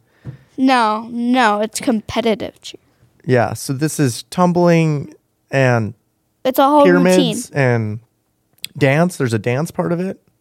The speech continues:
Speaker 1: Only, um,
Speaker 2: Or what?
Speaker 1: running, tumbling. Ah, there's a lot. Ugh.
Speaker 2: But it's not like,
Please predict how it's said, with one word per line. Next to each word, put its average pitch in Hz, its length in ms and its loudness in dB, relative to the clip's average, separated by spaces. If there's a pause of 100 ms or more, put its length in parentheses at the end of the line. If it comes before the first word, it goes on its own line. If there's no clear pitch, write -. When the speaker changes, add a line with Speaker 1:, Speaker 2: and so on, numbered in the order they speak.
(140)
Speaker 1:
Only, 247 540 -4 (180)
um, 240 680 -4 (160)
Speaker 2:
Or 123 160 0
what? 120 240 -2 (160)
Speaker 1:
running, 269 360 2
tumbling. 254 440 -2
Ah, 262 220 2
there's 247 220 -2
a 214 60 -6
lot. 208 300 -6
Ugh. 226 300 -10 (1200)
Speaker 2:
But 165 100 2
it's - 160 -2
not 175 220 4
like, 139 360 0